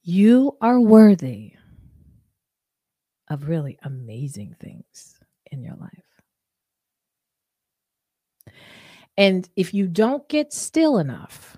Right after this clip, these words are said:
to remember who you actually are, not the conditions that have surrounded you, not the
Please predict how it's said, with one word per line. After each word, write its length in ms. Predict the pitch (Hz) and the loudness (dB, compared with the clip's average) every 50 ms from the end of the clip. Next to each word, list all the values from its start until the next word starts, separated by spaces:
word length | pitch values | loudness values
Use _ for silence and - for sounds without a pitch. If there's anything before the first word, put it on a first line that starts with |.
| - - - - - - - - - - - - - - - - _ - - _ _ _ _ _ _ _ _ _ _ _ _ _ _ _ _ _ _ _ _ _ _ _ _ _ _ _ _ _ _ _ _ _ _ _ _ - | -20 -20 -20 -20 -20 -20 -20 -20 -20 -20 -20 -20 -20 -20 -20 -20 _ -20 -20 _ _ _ _ _ _ _ _ _ _ _ _ _ _ _ _ _ _ _ _ _ _ _ _ _ _ _ _ _ _ _ _ _ _ _ _ -16
to 140 | - - 185 | -10 -8 -6
remember 640 | 160 170 170 160 160 151 151 160 180 190 233 233 226 | -4 -4 -2 -2 -2 -2 -4 -4 -4 -6 -8 -10 -10
who 280 | - - 254 254 262 | -10 -10 -6 -6 -4
you 260 | 262 254 277 277 269 | -2 -2 -2 0 0
actually 540 | 269 269 269 - - - 254 247 247 240 240 | -2 -2 -4 -8 -10 -14 -12 -10 -8 -8 -8
are, 380 | 247 254 269 - - - - - _ _ _ _ _ _ _ _ _ _ _ _ _ _ _ _ _ _ _ _ _ _ | -10 -10 -12 -14 -16 -18 -20 -20 _ _ _ _ _ _ _ _ _ _ _ _ _ _ _ _ _ _ _ _ _ _
not 280 | - 156 170 196 - - | -8 -6 -6 -6 -6 -8
the 80 | 277 | -8
conditions 720 | 277 - - 277 269 226 277 302 294 - 311 294 285 262 240 | -8 -8 -10 -10 -6 -4 -4 -4 -4 -6 -8 -10 -10 -10 -8
that 160 | - 254 262 254 | -6 -6 -6 -6
have 140 | 254 240 233 | -8 -10 -10
surrounded 720 | - - 247 233 233 226 233 226 226 196 165 170 - - | -10 -10 -8 -8 -8 -8 -10 -10 -12 -12 -14 -16 -18 -20
you, 240 | - 101 98 87 - _ _ _ _ _ _ _ _ _ _ _ _ _ _ _ _ _ _ _ _ _ _ _ _ _ _ _ _ _ _ - | -20 -20 -20 -20 -20 _ _ _ _ _ _ _ _ _ _ _ _ _ _ _ _ _ _ _ _ _ _ _ _ _ _ _ _ _ _ -10
not 320 | - 175 190 208 233 226 - | -6 -4 -2 -2 -4 -4 -6
the 380 | - 262 262 254 254 247 233 | -6 -6 -4 -4 -6 -8 -10